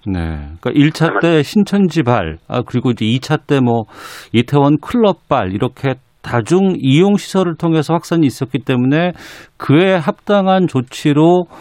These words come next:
Speaker 1: 거리두기 체제를 바꿔왔었는데, 삼 차 좀 장기화되면서 지켜보니까 이거는 클럽발 뭐 이런 거보다는 지역 확산보다는 개인 간의 접촉이 많이 늘고 있고,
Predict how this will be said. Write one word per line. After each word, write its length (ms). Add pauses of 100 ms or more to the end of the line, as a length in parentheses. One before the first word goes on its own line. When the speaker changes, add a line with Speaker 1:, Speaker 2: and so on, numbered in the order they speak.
(320)
Speaker 1:
거리두기 500
체제를 600
바꿔왔었는데, 1200 (640)
삼 280
차 200
좀 120
장기화되면서 840
지켜보니까 680
이거는 600
클럽발 680
뭐 120
이런 180
거보다는 540
지역 460
확산보다는 1200 (360)
개인 380
간의 220
접촉이 380
많이 300
늘고 380
있고, 420